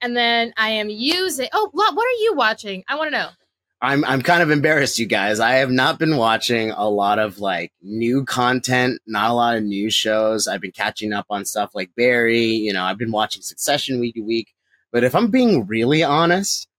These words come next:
Speaker 2: I've been on YouTube a lot. I'm talking, like, game streams, watching Ludwig do his thing.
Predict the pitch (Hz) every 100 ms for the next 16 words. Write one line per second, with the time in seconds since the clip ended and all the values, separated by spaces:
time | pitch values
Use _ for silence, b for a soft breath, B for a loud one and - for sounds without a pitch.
0 | - 120 156 190 175 151 120 123 127 123
1 | 120 107 _ _ 110 101 87 71 - _
2 | _ _ 104 110 123 110 117 104 78 _
3 | 101 131 123 123 117 - - 117 113 110
4 | 107 107 - - b b - 113 110 120
5 | 98 98 127 123 117 113 110 120 113 110
6 | - 117 113 110 110